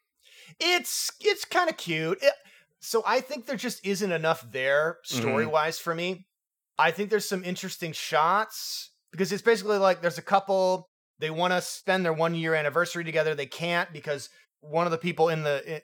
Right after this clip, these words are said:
Speaker 1: in this relationship, her father's at risk.
Speaker 2: Yeah.
Speaker 1: So they can't be meeting together 'cause if she gets covid and then he gets covid, he could die. But then the, the conflict comes from, uh, the main character. She's like, "Oh, I'm gonna, uh, I'm gonna write this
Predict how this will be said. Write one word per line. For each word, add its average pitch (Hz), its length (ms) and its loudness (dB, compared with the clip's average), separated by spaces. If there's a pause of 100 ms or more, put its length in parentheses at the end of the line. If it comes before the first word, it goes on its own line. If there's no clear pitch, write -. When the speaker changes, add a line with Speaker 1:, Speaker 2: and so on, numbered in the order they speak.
Speaker 1:
in 165 100 -6
this 147 160 -2
relationship, 151 640 0 (300)
her 156 120 0
father's 156 400 4
at 131 160 0
risk. 123 560 -8
Speaker 2:
Yeah. 113 180 -2
Speaker 1:
So 135 140 -8
they 135 140 -6
can't 151 400 -2
be 143 140 -6
meeting 143 320 -8
together 123 440 -2
'cause 120 220 -12
if 127 100 -6
she 147 160 -6
gets 127 200 -6
covid 123 260 -2
and 120 140 -6
then 113 100 -10
he 127 120 -8
gets 113 180 -8
covid, 107 300 -6
he 110 100 -12
could 101 120 -12
die. 82 220 -6 (420)
But 160 160 2
then 170 160 -2
the, 160 160 2
the 156 100 -6
conflict 240 500 2
comes 196 260 0
from, 170 440 0 (580)
uh, 135 420 4 (100)
the 147 220 -4
main 185 300 2
character. 196 400 -2
She's 196 280 -6
like, 175 200 2
"Oh, 202 120 6
I'm 202 120 4
gonna, 196 300 2 (500)
uh, 139 320 2
I'm 165 100 -4
gonna 185 160 2
write 165 320 2 (100)
this 143 460 -4